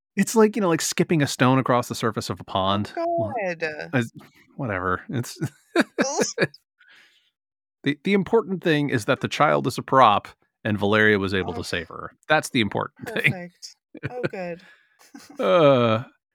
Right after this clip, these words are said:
Speaker 1: yeah, so Valeria then confronts the monsters. We get some posturing about how, I don't know, how they're gonna take each other down. And then, admittedly, some pretty cool fight scenes before Valeria learns the Man-Bats were robbing people for money.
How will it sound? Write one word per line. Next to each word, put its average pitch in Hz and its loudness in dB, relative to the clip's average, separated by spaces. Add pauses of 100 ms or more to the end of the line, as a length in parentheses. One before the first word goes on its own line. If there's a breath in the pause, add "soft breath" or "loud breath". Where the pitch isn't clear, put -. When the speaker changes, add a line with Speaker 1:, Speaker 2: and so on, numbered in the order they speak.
(460)
Speaker 1:
yeah, 143 6
so 139 2
Valeria 131 4
then 113 2
confronts 98 -6
the 135 -6
monsters. 165 0
We 131 2
get 110 0
some 101 -2
posturing 113 0
about 92 0
how, 95 2 (640)
I 98 -4
don't 90 -8
know, 87 -6
how 101 2
they're 95 -4
gonna 90 -2
take 87 -4
each 92 -10
other 82 -8
down. 87 -4
And 107 -2
then, 110 0 (340)
admittedly, 240 2
some 131 0
pretty 127 -2
cool 110 0
fight 104 0
scenes 101 -6
before 110 -4
Valeria 101 0
learns 98 -6
the 104 -6
Man-Bats 107 -2
were 104 -4
robbing 107 4
people 117 -8
for 113 -4
money. 107 -4